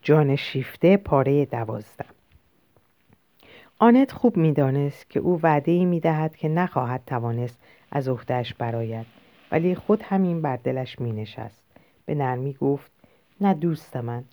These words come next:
شما صادقانه می‌گویید، ولی نخواهید توانست به آن عمل کنید، با اینکه در رنج می‌افتید و من هم از آن رنج خواهم برد. زندگیمان یک کشمکش دائمی خواهد شد.»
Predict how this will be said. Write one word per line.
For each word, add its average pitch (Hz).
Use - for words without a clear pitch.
شما 147
صادقانه 131
می‌گویید، 110
ولی 233
نخواهید 139
توانست 123
به 135
آن 123
عمل 120
کنید، 117
با 143
اینکه 156
در 147
رنج 151
می‌افتید 123
و 147
من 143
هم 143
از 120
آن 135
رنج 127
خواهم 117
برد. 117
زندگیمان 147
یک 170
کشمکش 143
دائمی 123
خواهد 113
شد.» -